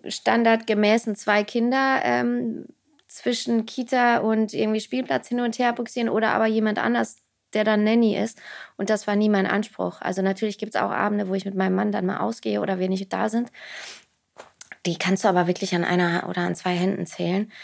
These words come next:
Äh, wir haben, ich hab immer gesagt, ich, ich möchte meinem Kind gerecht werden.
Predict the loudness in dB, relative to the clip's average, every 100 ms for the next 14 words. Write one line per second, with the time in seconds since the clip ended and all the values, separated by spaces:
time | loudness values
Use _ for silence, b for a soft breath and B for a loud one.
0 | B B B 0 2 4 2 0 0 0
1 | 0 -2 -4 0 0 0 -2 -4 -12 -8
2 | -8 -8 -4 0 0 0 0 0 -2 -4
3 | -2 -4 -6 -6 -4 -4 -6